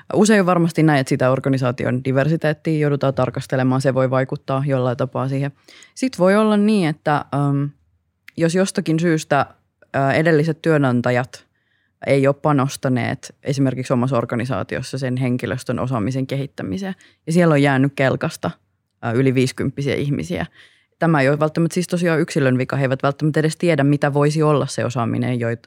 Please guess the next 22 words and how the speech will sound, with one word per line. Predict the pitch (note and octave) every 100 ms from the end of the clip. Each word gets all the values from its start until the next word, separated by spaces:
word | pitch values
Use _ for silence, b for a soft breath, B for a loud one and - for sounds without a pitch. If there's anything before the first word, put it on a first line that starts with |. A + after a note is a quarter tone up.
| -
jota | C3+ C3
nykyajan | B2+ B2+ B2+ B2+ B2+
työelämä | B2+ B2+ B2
juuri | C3 B2+
nyt | C3 B2+
heiltä | C3+ A#2 C3
kaipaisi, | C3+ B2+ - C#3+ D3 B B -
jotta | C#3 -
he | C#3
vois, | C3 B2+ C3+ -
ää, | - - C3+ _ _ -
ää, | B2+ -
olla | C#3 C3+
ikään | - D#3+ C#3+
kuin | D3 B B -
työmarkkinakelpoisia | E3+ C3 C3 C3 - B2+ B2+ C3 B2+ A#2+ B2 C3+ C#3 D2 - - - D3
tai | C#3+ C3+
houkuttelevia | D3 C#3+ - A#2+ B2+ B2 -
niin | C3 C3
kuin | C3 B2+
työnantajalle | B2+ A#2+ B2+ - - D3+ - _
rekrytoida. | D3 D3+ D3 - F2 F#2